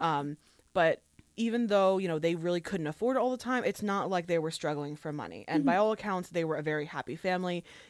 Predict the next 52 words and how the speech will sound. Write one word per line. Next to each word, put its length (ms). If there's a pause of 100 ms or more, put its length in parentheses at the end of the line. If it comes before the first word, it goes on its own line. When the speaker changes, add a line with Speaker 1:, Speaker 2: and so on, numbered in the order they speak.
Speaker 1:
even 160
though 80
Margaret 320
was 100
like, 220
"My 100
parents 380
are 60
strict 280
sometimes." 460
But, 120
like, 220 (420)
she 160
was 160
fourteen. 460 (180)
Speaker 2:
Yeah, 300
Speaker 1:
And 100
I 120
think 160
Speaker 2:
so 120
Speaker 1:
everyone 460
at 60
Speaker 2:
that's 100
Speaker 1:
fourteen, 640 (280)
Speaker 2:
the 140
normal 540
Speaker 1:
regardless. 100
Speaker 2:
age 520
to 120
be 240
Speaker 1:
Mm-hmm. 80
Speaker 2:
like, 320
"I 160
don't 220
like 180
that 100
my 160
parents 420
give 180
me 160
rules." 760 (100)
Speaker 1:
Mm, 160
I 140
literally 260
wrote, 240
like, 140
something 180
along 140
the 60
lines 160
of, 80
like, 240